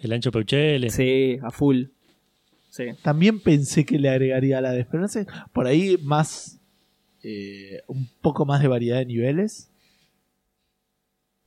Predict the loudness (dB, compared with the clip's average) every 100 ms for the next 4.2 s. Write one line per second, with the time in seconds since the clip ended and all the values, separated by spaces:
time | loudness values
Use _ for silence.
0 | _ -12 -8 -4 -2 -2 -6 _ -8 -4
1 | -4 -6 _ -12 -10 -10 -10 -10 -12 -10
2 | -10 -8 -8 -8 -8 -10 -6 -4 0 0
3 | -2 -2 -4 -4 0 0 0 -4 -6 -6
4 | -8 -10